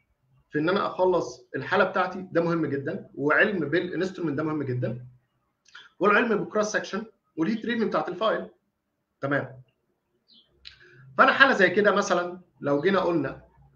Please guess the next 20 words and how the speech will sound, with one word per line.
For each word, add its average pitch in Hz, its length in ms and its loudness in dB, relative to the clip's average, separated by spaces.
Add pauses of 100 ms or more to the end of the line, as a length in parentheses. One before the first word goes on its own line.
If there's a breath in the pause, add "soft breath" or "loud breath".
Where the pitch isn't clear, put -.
(3500)
الحاله 208 280 6
دي 214 220 -4
انا 196 120 -2
خلصتها 196 440 0
فور 226 260 0
انسترومنتس 202 580 -8 (380)
بالظبط. 165 420 -4 (1080)
اس 220 220 -2
كيرفت 165 320 -2
كانال، 156 440 -2 (360)
تمام؟ 151 460 -6 (380)
فايل 185 220 4
مارتن 165 300 -2 (360)
سايت، 127 340 0 (380)
عايز 196 440 0
الفايل 180 520 0
يفضل 185 320 -2
سنترلايزد 160 580 -2
في 143 60 -14
الكانال 180 480 -6